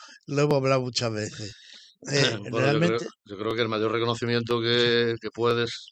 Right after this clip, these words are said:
Speaker 2: recibir, que puede recibir el programa, es el, el que estamos disfrutando aquí de, de compañeros y compañeras de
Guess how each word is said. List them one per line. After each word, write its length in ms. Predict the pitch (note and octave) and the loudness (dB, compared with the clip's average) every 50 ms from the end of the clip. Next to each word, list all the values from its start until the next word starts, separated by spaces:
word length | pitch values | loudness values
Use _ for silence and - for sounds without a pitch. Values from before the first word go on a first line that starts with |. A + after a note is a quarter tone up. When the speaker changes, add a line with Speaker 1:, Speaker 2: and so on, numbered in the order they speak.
| _ | _
Speaker 2:
recibir, 580 | - G#2+ G#2+ - - A2 A2 A#2+ A#2+ A#2+ C3 E3 E3 D#3 - _ _ _ | -10 -8 -8 -6 -4 -2 0 2 2 0 0 -4 -8 -16 -20 _ _ _
que 80 | - D#2+ | -14 -8
puede 180 | - G2 G2 | -6 -6 -6
recibir 300 | G2 F#2+ - F#2+ G2 G2 | -6 -6 -8 -8 -6 -6
el 80 | G#2 G2+ | -6 -6
programa, 540 | - G2 G#2 A2 A2 A2+ A#2 A#2 B2 C#3 E3+ - - - - - - - - | -6 -4 0 0 0 2 2 0 0 -2 -4 -10 -16 -20 -20 -20 -20 -8 -2
es 320 | - A2+ A2 A2+ A#2+ - A2+ A2+ | 2 2 4 4 2 0 -2 -4
el, 400 | A2+ A2 G#2 G#2 G2 F#2+ G2 - | -4 -2 -2 -2 -4 -6 -8 -12
el 140 | - G2+ G2 | -14 -14 -14
que 80 | - G#2+ | -14 -14
estamos 1000 | - - - G2+ G2+ G#2 G2+ G#2 A2 A2+ A2+ A2 G#2+ G#2 G2+ G2 G2+ G2+ G2 F#2+ | -12 -8 -6 -6 -6 -4 -4 -4 -4 -4 -2 -4 -4 -4 -4 -4 -6 -6 -8 -8
disfrutando 560 | - G#2 - - G2+ - - G#2+ G#2+ G#2 G#2 | -8 -8 -8 -8 -8 -8 -6 -6 -6 -4 -4
aquí 300 | G#2 G#2 G#2 A2+ A#2 A#2 A#2 A#2 - - - - - - - - _ _ | -4 -4 -4 -4 -4 -4 -6 -10 -16 -20 -18 -18 -16 -16 -18 -20 _ _
de, 1120 | - F#2+ E2+ G#2 G#2 G2+ G2+ G2+ G2+ G2+ G2 G2 G2 G2 G2 F#2+ F#2+ F#2+ F#2+ F#2+ F#2+ F#2+ F#2 F#2 - - _ _ _ - _ _ _ _ _ _ _ _ _ _ _ - | -14 -10 -6 -4 -4 -2 -2 -4 -4 -4 -6 -6 -8 -8 -10 -10 -10 -12 -12 -12 -14 -14 -16 -18 -20 -20 _ _ _ -20 _ _ _ _ _ _ _ _ _ _ _ -16
de 160 | - A2 G2+ | -14 -12 -12
compañeros 560 | - G2+ G2 - G2+ F#2+ G#2 A2 G#2+ G#2 A2 | -10 -10 -10 -8 -8 -4 -2 -2 0 0 -2
y 40 | G#2+ | -4
compañeras 680 | - A2+ A2 A2+ A2+ A2 A#2 A#2 A2 A#2 A#2+ B2+ C3 B2 | -4 -4 -4 -2 -2 0 2 2 2 2 2 0 -2 -4
de 200 | A2+ G#2+ G#2 | -4 -6 -6